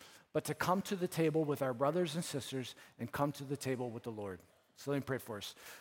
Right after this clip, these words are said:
Uh, God, we thank you that you make us aware of these schemes so that we don't fall into temptation.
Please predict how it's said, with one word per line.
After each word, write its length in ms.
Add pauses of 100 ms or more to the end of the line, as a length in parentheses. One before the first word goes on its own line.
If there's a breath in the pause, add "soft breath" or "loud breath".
Uh, 60
God, 300
we 120
thank 340
you 200
that 300 (920)
you 500
make 300
us 220
aware 760 (300)
of 140
these 180
schemes 480
so 140
that 180
we 80
don't 220
fall 360
into 300
temptation. 680